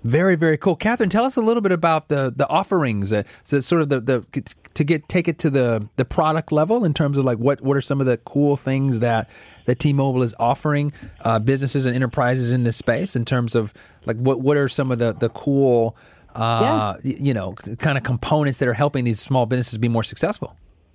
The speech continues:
Speaker 2: It's a great question. It reminds me of one of the first things that we realized was that we could not talk to small businesses the same as we talk to large
Speaker 1: Mm.
Speaker 2: enterprise, right?
Speaker 1: Mm-hmm,
Speaker 2: Like, so,
Speaker 1: mm-hmm.
Speaker 2: like, a,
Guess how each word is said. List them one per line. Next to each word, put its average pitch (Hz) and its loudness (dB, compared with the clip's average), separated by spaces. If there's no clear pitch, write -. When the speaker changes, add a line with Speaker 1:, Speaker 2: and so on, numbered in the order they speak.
Speaker 2:
It's 175 -4
a 202 2
great 202 0
question. 196 -2
It 175 2
reminds 180 0
me 175 2
of 156 0
one 160 0
of 151 0
the 156 0
first 170 -2
things 170 -2
that 160 2
we 147 2
realized 151 2
was 151 -10
that 117 -2
we 151 0
could 156 -6
not 160 0
talk 156 -2
to 160 -2
small 156 0
businesses 147 -2
the 147 0
same 147 0
as 143 0
we 147 0
talk 139 -2
to 113 -2
large 131 0
Speaker 1:
Mm. 127 -2
Speaker 2:
enterprise, - -6
right? 139 0
Speaker 1:
Mm-hmm, - 0
Speaker 2:
Like, 147 2
so, - -2
Speaker 1:
mm-hmm. 143 0
Speaker 2:
like, 135 0
a, 135 0